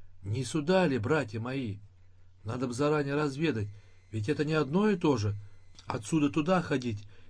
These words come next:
или она оттуда сюда придёт, а? Кого же повелитель наш сюда допустит? А когда это было, братья мои, чтоб враги допуска спрашивали?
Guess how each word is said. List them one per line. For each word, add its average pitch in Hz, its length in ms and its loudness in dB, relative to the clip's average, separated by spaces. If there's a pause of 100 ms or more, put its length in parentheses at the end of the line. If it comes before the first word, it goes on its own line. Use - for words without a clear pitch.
или 117 180 2
она 156 400 4
оттуда 120 580 0
сюда 139 380 2
придёт, 110 400 -2 (140)
а? 170 240 0 (540)
Кого 135 360 6
же 117 140 -2
повелитель 127 560 0
наш 123 240 -2
сюда 127 240 -2
допустит? 107 560 -2 (880)
А 104 280 0
когда 117 400 0
это 110 200 -2
было, 110 280 2
братья 110 340 -4
мои, 123 260 -4
чтоб 107 220 -6
враги 127 360 -2
допуска 107 480 -2
спрашивали? 101 640 -6